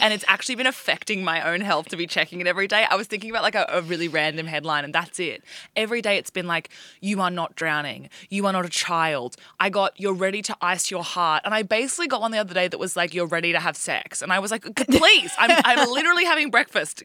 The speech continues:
Speaker 1: Give me a second to start the day."
Speaker 2: I love co-star.
Speaker 1: Every day I'm like, "Accurate," and I'm like, "What's f-, am, am I woo-woo? Am I more <laughs> woo-woo than I think?"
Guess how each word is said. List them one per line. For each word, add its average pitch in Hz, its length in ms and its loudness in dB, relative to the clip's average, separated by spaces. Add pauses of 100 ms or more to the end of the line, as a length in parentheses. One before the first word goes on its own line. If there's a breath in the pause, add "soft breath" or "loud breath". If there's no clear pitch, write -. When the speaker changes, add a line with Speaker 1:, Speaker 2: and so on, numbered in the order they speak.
(100)
Speaker 1:
Give 262 220 -2
me 285 260 0
a 254 140 4
second 277 520 0
to 262 60 -6
start 240 320 -2
the 220 80 0
day." 185 320 0
Speaker 2:
I 196 520 2
love 170 500 -2
co-star. - 800 -2
Speaker 1:
Every 254 240 0
day 240 100 2
I'm 226 140 2
like, 208 180 -8 (120)
"Accurate," 214 640 2
and 202 100 0
I'm 196 80 -2
like, 185 220 2
"What's - 180 -4 (160)
f-, - 160 -6 (260)
am, 349 160 6 (160)
am 339 180 2
I 415 180 6
woo-woo? 349 500 0
Am 294 100 6
I 392 120 8
more 339 240 2
<laughs> 302 180 -2
woo-woo 311 220 4
than 320 120 -4
I 254 120 0
think?" 240 300 -6